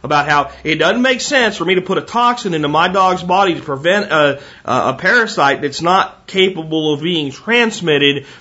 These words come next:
during this period of time because the vector for the parasite isn't there. For those that maybe don't know the terms, the parasite is the worm that, that gets into your, your animal. The vector is the mosquito. A vector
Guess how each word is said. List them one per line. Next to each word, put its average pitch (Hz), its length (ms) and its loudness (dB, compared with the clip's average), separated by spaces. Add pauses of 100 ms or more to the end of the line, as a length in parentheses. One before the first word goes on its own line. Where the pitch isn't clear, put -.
(100)
during 170 300 2
this 185 180 2
period 175 300 0
of 139 80 -4
time 190 280 2
because 151 260 -4
the 131 100 -2
vector 190 400 2
for 160 280 0
the 135 300 0 (220)
parasite 180 560 2
isn't 135 240 -2
there. 151 240 2
For 131 160 -2
those 151 220 2
that 151 60 -4
maybe 151 220 0
don't 143 160 2
know 151 140 2
the 131 100 0
terms, 160 400 0 (220)
the 110 80 -8
parasite 190 560 2
is 131 140 -4
the 127 80 -2
worm 160 540 2 (260)
that, 120 160 -2
that 139 100 -2
gets 147 240 0
into 139 160 -4
your, 131 300 0
your 127 200 0
animal. 160 600 2 (100)
The 131 120 0
vector 151 500 0
is 127 180 2
the 123 80 -6
mosquito. 127 560 0
A 110 80 -2
vector 139 640 2